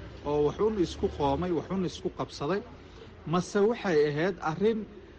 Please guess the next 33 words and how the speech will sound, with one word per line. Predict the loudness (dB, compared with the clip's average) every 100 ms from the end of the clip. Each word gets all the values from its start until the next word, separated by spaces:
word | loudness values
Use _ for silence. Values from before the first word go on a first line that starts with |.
| -18 -4
ee, | 0 2 4 4 4
la | 4 4
xiriirta | 6 6 4 2 -2
dastuur-, | -2 -4 -6 2 6 6 4 -4
dastuurka | -4 -4 2 0 2 0
iyo | 4 2
qaanuunka | 2 0 2 0 0
la | 0
xiriirta? | -2 -8 -10 -12 -14 -4
Ma | -2 0
arrin | 2 4
maamul | 4 2 2 2 6 6 4 -4 -8
miyay | -2 4 6 8 6
ahayd | 4 2 0 0 -10 -2
oo | 0 2 4 2
muxuu, | 0 -2 -6 -6 -4 -4
nidaamka | -2 0 0 -2 -2 -2
dalka | 0 0 0
lagu | 0 2
maamulo? | 0 0 -4 0 0 0 -2
Waa, | -6 -6 -6
wuxuu | -8 -6
ka | -2 -2
mid | 0 -2
yahay | -2 -2
baarlamaanka, | 0 2 2 2 4 2 0 -6
waxaa | -4 -4
la | -4
isku | -6 -4
yiraahdaa | -2 0 -2 0 -2 -2 -6 -18 -18 -20 -14 -4
waa | 2 4
labada | 4 4 2 0
aqal, | -4 -6